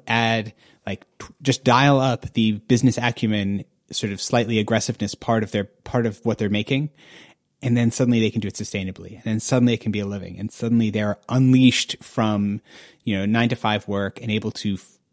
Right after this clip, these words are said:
do this in, in a sustainable way. And that is such a wonderful, exciting thing for, uh, for the community, for the App Store, for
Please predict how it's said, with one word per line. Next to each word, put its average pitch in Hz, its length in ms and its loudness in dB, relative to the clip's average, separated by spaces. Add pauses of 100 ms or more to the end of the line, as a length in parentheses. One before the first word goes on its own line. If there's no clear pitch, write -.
(100)
do 127 160 10
this 113 200 2
in, 110 120 -2
in 110 360 -2
a 101 60 -2
sustainable 104 520 -6
way. 104 440 -6
And 110 140 -2
that 110 160 -2
is 101 120 -6
such - 460 -2
a 127 40 4
wonderful, 110 460 -2
exciting 98 440 -2
thing 90 240 -6
for, 85 480 -10 (500)
uh, 95 320 -8
for - 120 0
the 101 80 -2
community, 127 420 8
for - 100 -14
the 92 140 -6
App 113 140 0
Store, 104 420 -2
for 95 480 -6